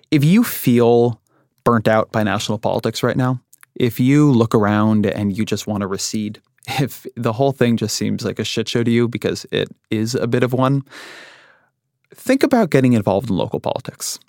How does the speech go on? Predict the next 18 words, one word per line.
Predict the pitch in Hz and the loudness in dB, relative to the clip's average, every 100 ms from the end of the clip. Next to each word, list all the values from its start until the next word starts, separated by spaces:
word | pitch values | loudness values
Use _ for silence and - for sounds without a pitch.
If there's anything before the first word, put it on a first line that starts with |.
| _ - | _ -6
We | 120 139 147 143 - | 0 2 2 2 -2
spend, | - - 123 117 113 107 | -6 0 2 4 4 2
and, | 90 - - | -2 -4 -2
and | 117 110 | 0 2
I | 107 | 0
say | - | 0
this | 113 104 | 0 0
as | 113 | -2
somebody | 110 95 | -4 -6
who | |
covers | - - 110 110 | -6 -4 -4 -2
national | 117 113 - 113 | -2 -2 -2 -2
politics, | 123 120 123 117 | -2 0 -2 -4
we | 120 135 | -4 -4
spend | - 139 123 107 - | -4 -2 -2 -4 -8
too | - 135 139 | -4 -2 0
much | 123 110 - | 0 -2 -4
time, | 98 87 - 113 | -6 -6 -8 -12